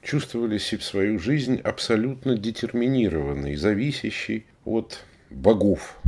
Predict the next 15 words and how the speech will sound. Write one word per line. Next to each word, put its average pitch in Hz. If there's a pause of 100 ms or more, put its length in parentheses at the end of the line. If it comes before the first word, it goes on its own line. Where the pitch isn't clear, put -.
(160)
как 82
сегодня 92
мы 87
чувствуем 78
свою 80
жизнь 78
зависимой 82
от - (680)
наследственности, 87 (240)
м, 71
или, 78 (760)
э, 57
науки, 85
или 67 (380)
обстоятельств, 95